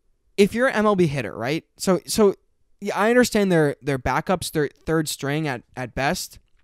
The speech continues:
maybe second string, maybe Wade is second string. But if you're an M L B hitter, you have to be able to make contact, okay? So bat on ball. You can't be popping it up or striking out. And I don't know how many times this has happened. Like, you know,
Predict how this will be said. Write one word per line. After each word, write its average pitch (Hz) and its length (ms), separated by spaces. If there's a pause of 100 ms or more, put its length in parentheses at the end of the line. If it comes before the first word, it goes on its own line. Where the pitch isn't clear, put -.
(460)
maybe 156 240
second 160 320
string, 170 320
maybe 131 260
Wade 127 300
is 127 80
second 135 280
string. 180 340 (600)
But 165 240 (220)
if 175 140
you're 208 140
an 233 60
M 208 140
L 202 60
B 190 160
hitter, 165 300
you 165 180
have 190 260
to 226 40
be 208 100
able 196 120
to 175 60
make 160 340 (280)
contact, 170 920 (240)
okay? 147 320 (320)
So 160 340
bat 180 440
on 180 240
ball. 147 440 (140)
You 151 100
can't 202 240
be 214 100
popping 185 460
it 160 80
up 165 200
or 151 80
striking 160 500
out. 147 220
And 151 160 (340)
I 175 80
don't 233 160
know 226 120
how 175 280
many 220 220
times 190 380
this 170 80
has 139 140
happened. 214 500 (1080)
Like, 190 320
you 214 80
know, 214 100